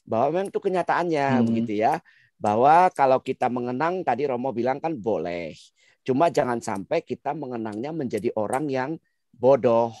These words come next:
Speaker 1: dalam pengertian linglung, melakukan hal-hal yang tidak bijaksana, gitu
Speaker 2: Nah.
Speaker 1: ya.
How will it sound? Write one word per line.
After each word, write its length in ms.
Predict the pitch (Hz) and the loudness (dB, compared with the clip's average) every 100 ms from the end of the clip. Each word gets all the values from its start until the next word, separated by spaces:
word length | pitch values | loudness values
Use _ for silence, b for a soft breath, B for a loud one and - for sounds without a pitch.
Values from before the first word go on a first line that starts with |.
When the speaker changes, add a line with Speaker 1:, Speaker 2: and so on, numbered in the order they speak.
| - | -10
Speaker 1:
dalam 240 | 104 107 | -4 -4
pengertian 640 | 113 113 110 120 156 170 113 b b | -2 -4 -2 2 6 6 4 b b
linglung, 720 | 117 123 123 123 127 127 123 | -2 0 2 4 6 4 2
melakukan 400 | 113 107 - 120 | -2 -4 -4 -2
hal-hal 320 | 110 104 127 | -2 0 2
yang 140 | 127 120 | 2 0
tidak 320 | 113 107 - | -4 -4 -6
bijaksana, 560 | 101 110 - 117 123 117 | -4 -6 -2 -4 -2 2
gitu 160 | 120 | 4
Speaker 2:
Nah. 80 | 113 | 2
Speaker 1:
ya. 80 | - | -2